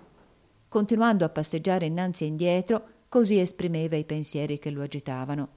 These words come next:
"Orbene, Giorgio, io m'avvedo che fuggite. Voi abbandonate il vostro legittimo padrone. Non ne stupisco, ma ne sono dolente, sì, proprio dolente.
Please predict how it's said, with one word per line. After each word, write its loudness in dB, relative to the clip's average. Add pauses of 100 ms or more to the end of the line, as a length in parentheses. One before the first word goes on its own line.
(500)
"Orbene, 2
Giorgio, 2
io 4
m'avvedo 0
che -4
fuggite. -2 (160)
Voi 0
abbandonate -4
il -6
vostro -4
legittimo -4
padrone. 0 (140)
Non -4
ne -2
stupisco, -4
ma 0
ne 2
sono 0
dolente, 4
sì, 0
proprio 4
dolente. 0